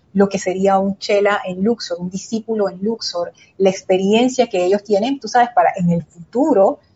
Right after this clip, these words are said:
cuando yo pase por esa experiencia, tú sabes, ya, ya haber como estudiado y, y ver y darle la vuelta, y claro, aprender un par de cosas yo, pero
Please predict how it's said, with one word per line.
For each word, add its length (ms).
cuando 360
yo 160
pase 240
por 160
esa 160
experiencia, 680
tú 80
sabes, 240
ya, 200
ya 140
haber 280
como 180
estudiado 800
y, 160
y 120
ver 360
y 80
darle 260
la 140
vuelta, 540
y 120
claro, 260
aprender 340
un 120
par 160
de 100
cosas 320
yo, 100
pero 260